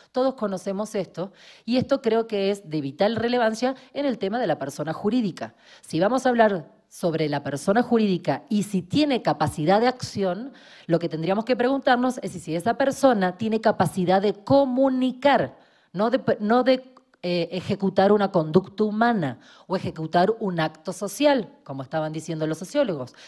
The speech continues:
sino si la persona jurídica tiene capacidad para comunicar una fidelidad a la norma o una falta de fidelidad a la norma. Entonces pensemos,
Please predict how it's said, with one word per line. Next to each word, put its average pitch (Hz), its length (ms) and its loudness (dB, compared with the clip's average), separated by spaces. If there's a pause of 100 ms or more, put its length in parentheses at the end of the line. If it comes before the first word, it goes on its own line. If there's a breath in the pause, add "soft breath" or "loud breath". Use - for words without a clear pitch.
sino 214 300 -4
si 220 140 -8
la 165 160 0
persona 180 380 0
jurídica 240 580 -2 (240 loud breath)
tiene 269 220 -4
capacidad 233 500 2
para 202 320 -2
comunicar 269 1080 2 (840 loud breath)
una 254 300 4
fidelidad 185 720 0
a 226 60 2
la 285 100 2
norma 233 600 2
o 240 100 4
una 240 300 0
falta 165 520 -4
de 139 120 -10
fidelidad 135 580 -12
a 131 60 -12
la 127 100 -14
norma. 117 360 -16 (640)
Entonces 269 360 -6
pensemos, 247 680 -6